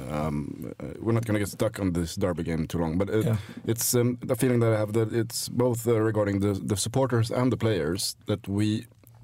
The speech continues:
Speaker 1: do not, we don't really, really believe in ourselves. That we have this big feeling we're, we're the best in the world, but as soon as we get one setback, one, just, we, re-, uh, they score one goal, Hammarby, and then we just, "Oh no, we're not that good."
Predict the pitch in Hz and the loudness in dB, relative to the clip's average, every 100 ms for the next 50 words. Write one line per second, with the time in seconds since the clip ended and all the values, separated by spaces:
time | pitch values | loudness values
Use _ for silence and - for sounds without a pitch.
0 | 107 123 147 139 113 131 131 123 120 120 | -2 2 2 2 0 2 2 2 2 4
1 | 135 139 117 123 143 104 92 110 143 98 | 4 4 6 4 4 2 2 2 2 2
2 | 87 78 - - - - - 110 - 120 | 0 -2 -4 -6 -4 -6 -4 -6 0 2
3 | 131 123 95 87 - - - - 85 95 | 2 0 -2 -2 -2 -6 -12 -10 -4 -2
4 | 87 110 107 98 90 92 85 87 82 82 | 0 0 2 2 2 2 2 0 0 -2
5 | 92 87 85 90 92 82 92 - - - | 0 0 2 2 2 0 -4 -6 -14 -4
6 | 107 135 120 95 95 101 101 117 110 92 | 2 2 2 0 -2 0 0 2 4 2
7 | 87 - - 110 - 85 78 107 107 101 | 0 -2 0 0 -2 -8 -4 0 0 0
8 | 80 120 110 - - - - - 110 117 | -4 -6 -6 -6 -10 -8 -8 -6 -2 -2
9 | 117 - 120 120 - - 67 - - 67 | -4 -2 2 2 0 -4 -6 -8 -10 -6
10 | 69 113 113 120 104 107 98 95 73 78 | 0 0 2 2 2 0 2 0 0 -4
11 | 73 69 - - 120 120 95 95 - - | -4 -6 -6 0 2 2 0 -4 -10 -20
12 | - _ - - - 98 107 95 104 95 | -20 _ -18 -12 -2 0 2 2 0 0
13 | 82 80 107 73 | -4 -2 -2 -2